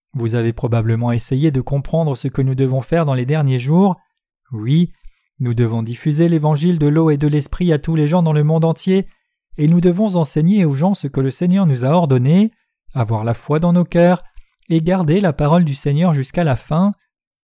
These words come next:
Diffuser l'Évangile de l'eau et de l'Esprit au monde entier, c'est la même chose que garder notre foi. Le Seigneur travaille avec nous qui gardons sa parole,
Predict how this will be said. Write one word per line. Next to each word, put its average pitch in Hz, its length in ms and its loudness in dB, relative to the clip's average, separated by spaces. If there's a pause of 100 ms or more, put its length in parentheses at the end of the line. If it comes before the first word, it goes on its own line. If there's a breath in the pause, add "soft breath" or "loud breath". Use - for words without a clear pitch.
(120)
Diffuser 131 480 -2
l'Évangile 131 560 0
de 127 80 0
l'eau 139 240 2
et 127 60 0
de 127 100 -2
l'Esprit 135 400 -2
au 135 80 2
monde 147 220 0
entier, 175 420 0 (320 soft breath)
c'est - 160 -4
la 180 140 2
même 196 160 4
chose 185 260 -2
que 147 120 -4
garder 139 340 0
notre 135 320 0
foi. 175 460 0 (880)
Le 120 160 -2
Seigneur 113 400 -4
travaille 151 420 0
avec 147 240 -2
nous 165 200 4
qui 151 180 -8
gardons 151 320 -2
sa 151 160 -6
parole, 156 480 0